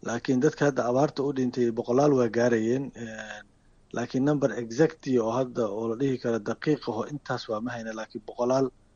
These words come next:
way gaarayeen dadka, ee, ama dha-, ciyaalka, ee, macluusha u dhintay, ama dad waayeel ahoo xamil waaya. Dadka abaarta ay saameysana waxay u badan yihiin waayeel iyo dumar iyo carruur ay u badan yihiin.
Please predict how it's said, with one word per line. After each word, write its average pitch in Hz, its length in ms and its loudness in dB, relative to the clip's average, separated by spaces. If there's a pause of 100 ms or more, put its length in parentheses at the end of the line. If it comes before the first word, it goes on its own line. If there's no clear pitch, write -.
(380)
way 120 140 -2
gaarayeen 120 460 2
dadka, 120 440 -4
ee, 110 160 -6
ama 110 320 -6
dha-, 110 300 -8
ciyaalka, 123 420 0
ee, 110 160 -6
macluusha 113 540 -2
u 123 100 -4
dhintay, 117 400 -4 (500)
ama 131 220 0
dad 160 160 6
waayeel 143 420 6
ahoo 123 220 2
xamil 127 320 -2
waaya. 117 140 0
Dadka 117 340 0
abaarta 131 320 0
ay 127 60 -2
saameysana 120 580 -2
waxay 113 160 -6
u 143 80 -6
badan 127 220 -4
yihiin 120 180 0
waayeel 131 420 2
iyo 117 220 -4
dumar 135 300 -8
iyo 117 100 -2
carruur 113 320 -4
ay 110 80 -2
u 113 80 -18
badan 113 240 -10
yihiin. 120 280 -20